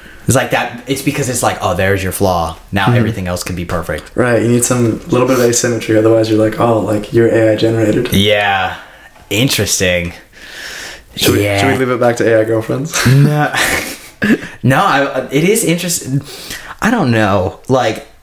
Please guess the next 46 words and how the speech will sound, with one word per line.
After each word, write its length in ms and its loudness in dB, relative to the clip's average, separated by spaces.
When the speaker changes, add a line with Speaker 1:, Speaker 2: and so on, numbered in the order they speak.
Speaker 1:
when 140 4
it 60 0
comes 360 0
to, 180 2
'cause, 180 -4
I 160 0
mean, 200 -4
from 180 -2
the 60 0
guy's 360 0
perspective, 800 -4
I 60 -2
mean, 100 2
there's 140 2
definitely 240 -2
something 240 -6
about 220 -6
height, 220 -6
but 120 -2
I 80 2
think 160 0
of, 160 -4
like, 260 -12
the 100 0
pretty 360 0
privilege 680 -6
of, 100 -2
like, 280 0
a 20 -6
girl 280 0
who's 180 2
so 180 0
hot. 300 -2
Like, 240 -2
there 280 2
is 200 2
something 380 -2
in 120 0
their 140 0
head. 520 -2
Like, 140 0
th-, 160 -12
people 320 0
treat 280 0
them, 320 -2
uh, 100 0